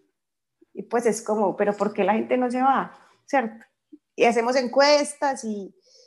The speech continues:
y increíblemente pues termina siendo como un tema de cultura, ¿cierto?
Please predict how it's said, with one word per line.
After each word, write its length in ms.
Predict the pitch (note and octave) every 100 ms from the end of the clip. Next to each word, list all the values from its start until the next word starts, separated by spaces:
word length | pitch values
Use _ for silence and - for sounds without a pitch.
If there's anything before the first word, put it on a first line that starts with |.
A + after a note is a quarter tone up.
| _ _
y 140 | - A#3
increíblemente 960 | A#3+ B3+ A#3+ B3+ B3 C4 C4+ C#4 C4
pues 220 | - G3+ G3+
termina 320 | G#3+ G3+ G#3+
siendo 200 | B3 C4
como 140 | B3
un 100 | G#3
tema 260 | G#3+ A#3+ B3+
de 60 | A3+
cultura, 640 | F#3+ F#3 - D4 - - _ _ _ -
¿cierto? 400 | D4+ C4 -